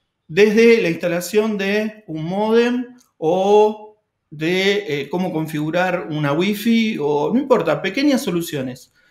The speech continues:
Pero a medida que se va metiendo dentro del proy-, del proyecto Kawa,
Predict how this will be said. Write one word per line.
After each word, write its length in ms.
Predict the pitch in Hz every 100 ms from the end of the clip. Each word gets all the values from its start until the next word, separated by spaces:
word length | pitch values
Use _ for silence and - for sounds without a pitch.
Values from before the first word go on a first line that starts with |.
| _ _ _
Pero 160 | 180
a 40 | 208
medida 380 | 262 330 294 185
que 100 | 170
se 140 | 175
va 140 | 196
metiendo 580 | 220 220 247 240 185 139
dentro 300 | 147 170 175
del 160 | 170 165
proy-, 320 | 180 175 -
del 200 | 131 127
proyecto 460 | - 165 214 202 233
Kawa, 500 | 233 185 202 202 -